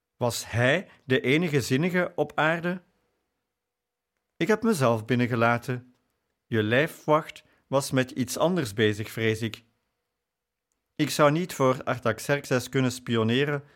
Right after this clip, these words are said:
als ik elke keer als ik ergens naar binnen wilde, eerst braaf om toestemming vroeg." "De volgende keer kloppen. Ik hoef niet bespioneerd te worden." "Wie zegt dat?" "De koning is reuze geïnteresseerd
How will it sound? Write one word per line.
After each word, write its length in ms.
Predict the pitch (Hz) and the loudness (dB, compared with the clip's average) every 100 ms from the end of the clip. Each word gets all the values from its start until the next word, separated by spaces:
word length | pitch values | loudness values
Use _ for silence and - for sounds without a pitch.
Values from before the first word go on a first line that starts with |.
| _ _ _ _ _ | _ _ _ _ _
als 220 | 143 131 | 0 2
ik 140 | 131 | -2
elke 400 | - 175 180 123 | 2 0 2 -4
keer 260 | - 151 156 | 0 0 2
als 140 | 123 | 0
ik 140 | 117 - | -2 -2
ergens 300 | 131 123 117 | -2 -2 0
naar 200 | 117 107 | 0 2
binnen 260 | 127 156 | 0 0
wilde, 380 | 156 160 147 147 - _ | 2 2 0 -4 -8 _
eerst 400 | - 156 170 110 | 0 2 0 -6
braaf 360 | 107 127 147 127 | -2 0 0 0
om 220 | 110 101 | -2 -2
toestemming 580 | 165 190 - 117 104 101 | -4 -4 0 -2 0 -4
vroeg." 400 | 110 107 101 - _ _ _ _ _ _ _ _ _ _ _ _ _ _ | -4 -4 -6 -14 _ _ _ _ _ _ _ _ _ _ _ _ _ _
"De 220 | 113 127 | -2 2
volgende 400 | 151 175 175 151 | 2 2 2 2
keer 280 | 156 151 - | 2 2 2
kloppen. 460 | 180 190 101 87 _ _ _ _ _ _ _ - | 0 2 0 -4 _ _ _ _ _ _ _ -2
Ik 160 | 135 | 0
hoef 280 | 139 143 - | 2 0 0
niet 220 | 160 156 | -2 0
bespioneerd 640 | 139 - 151 151 131 104 - | -4 -4 0 2 2 0 0
te 100 | 104 | -4
worden." 360 | 107 98 101 - _ _ _ _ _ _ _ _ _ _ | -2 -4 -8 -10 _ _ _ _ _ _ _ _ _ _
"Wie 220 | 107 101 | -6 -4
zegt 280 | 92 107 - | -4 -4 0
dat?" 300 | 165 - - _ _ _ _ _ _ _ | 0 0 -10 _ _ _ _ _ _ _
"De 180 | 127 151 | -2 0
koning 360 | 185 208 196 131 | 2 2 2 0
is 180 | - | 0
reuze 400 | 117 135 202 190 | -2 0 0 0
geïnteresseerd 800 | 160 151 135 117 113 143 160 - | -2 0 0 -2 -2 0 0 -4